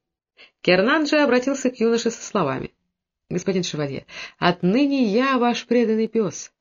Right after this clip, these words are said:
Вся моя кровь не стоит того, что вы сделали для нас». Бедный юноша.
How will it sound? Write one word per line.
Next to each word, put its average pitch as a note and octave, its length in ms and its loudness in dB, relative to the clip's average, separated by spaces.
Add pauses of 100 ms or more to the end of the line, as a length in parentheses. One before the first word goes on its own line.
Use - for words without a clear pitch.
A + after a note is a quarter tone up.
(220)
Вся - 220 0
моя C4 180 2
кровь C#4+ 280 0
не C#4 80 2
стоит C#4 340 0
того, B3 280 2
что A#3 180 -2
вы A3+ 100 2
сделали F3+ 460 0
для C#3 200 -6
нас». - 360 -12 (760)
Бедный E3 400 -2
юноша. C#3 460 -6